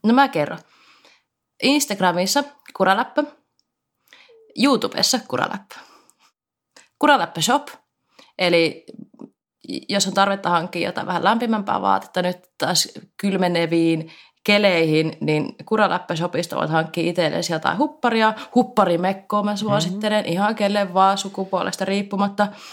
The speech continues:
Speaker 1: Ja tota, se on tosi lämmin, sitä on mukava pitää päällä. Mm, et ainoastaan lämmitä itseäsi näillä ostoksilla, vaan sä tuet meidän toimintaa. Meille tulee se pieni osuus niistä myydystä tuotteista.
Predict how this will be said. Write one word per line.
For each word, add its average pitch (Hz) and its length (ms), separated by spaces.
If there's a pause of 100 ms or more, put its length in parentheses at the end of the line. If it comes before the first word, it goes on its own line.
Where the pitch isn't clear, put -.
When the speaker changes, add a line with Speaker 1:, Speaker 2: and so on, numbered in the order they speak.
(220)
Speaker 1:
Ja 165 100
tota, 151 720 (140)
se 180 140
on 160 100
tosi 147 260
lämmin, 143 520 (100)
sitä 80 220
on 76 60
mukava 64 300
pitää - 360 (120)
päällä. 147 340 (420)
Mm, 151 440 (200)
et 127 200
ainoastaan 175 720 (280)
lämmitä 180 420
itseäsi 220 460
näillä 196 240
ostoksilla, 190 720
vaan 156 440 (200)
sä - 200 (200)
tuet 262 260
meidän 165 320
toimintaa. 147 480
Meille 151 220
tulee 156 260
se 160 240
pieni 147 380
osuus 143 420
niistä - 280 (360)
myydystä 156 420
tuotteista. 160 720